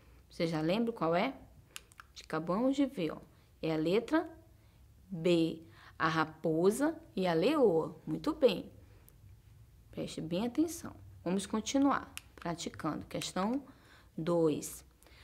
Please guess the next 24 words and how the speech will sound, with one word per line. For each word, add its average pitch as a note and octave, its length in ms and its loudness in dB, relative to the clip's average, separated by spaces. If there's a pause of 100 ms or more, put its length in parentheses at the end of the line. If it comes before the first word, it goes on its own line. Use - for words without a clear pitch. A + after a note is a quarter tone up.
(220)
No D#4+ 160 4
trecho F#3+ 680 4
da D#3 180 0
fábula, E3 640 0 (400)
todos D4 500 6
os D4 40 0
animais A#3+ 540 8
estavam G3+ 420 2
se G3+ 180 -2
vangloriando B3 1300 6
de G3+ 140 2
suas G3 300 -2
famílias F3+ 480 0
numerosas. E3+ 720 -2 (1040)
A A3+ 100 0
palavra C4+ 440 6
em C4 40 6
destaque G3+ 600 2
significa, G3 640 0
ó, - 60 -10 (760)
A, E3 300 4 (260)
reclamando, A#3 960 2 (240)
B, F3+ 460 2 (280)
humilhando, A3+ 880 6